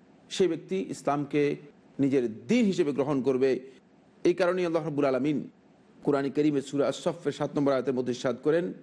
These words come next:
"ওয়ামান আযলামু মিম্মান ইফতারা আলা আল্লাহিল কাযিবা ওয়া হুয়া ইউদআ ইলাল ইসলাম, ওয়াল্লাহু লা ইয়াহদিল কওমাদ যালিমিন।"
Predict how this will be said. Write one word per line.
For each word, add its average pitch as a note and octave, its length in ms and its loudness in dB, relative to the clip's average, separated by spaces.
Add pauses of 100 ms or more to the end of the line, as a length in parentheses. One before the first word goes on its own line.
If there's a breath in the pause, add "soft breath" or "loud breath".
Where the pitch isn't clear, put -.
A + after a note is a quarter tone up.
(320)
"ওয়ামান F#3 480 0
আযলামু A3 500 0
মিম্মান G#3+ 480 2
ইফতারা G#3+ 580 2
আলা G3+ 120 2
আল্লাহিল G3+ 680 0
কাযিবা G#3 420 2
ওয়া G3+ 180 2
হুয়া G3+ 240 4
ইউদআ F#3 400 2
ইলাল E3+ 260 2
ইসলাম, D#3 520 -2 (1040)
ওয়াল্লাহু D3+ 480 2
লা D3+ 160 2
ইয়াহদিল D3 520 2
কওমাদ C#3+ 520 0
যালিমিন।" C3 640 2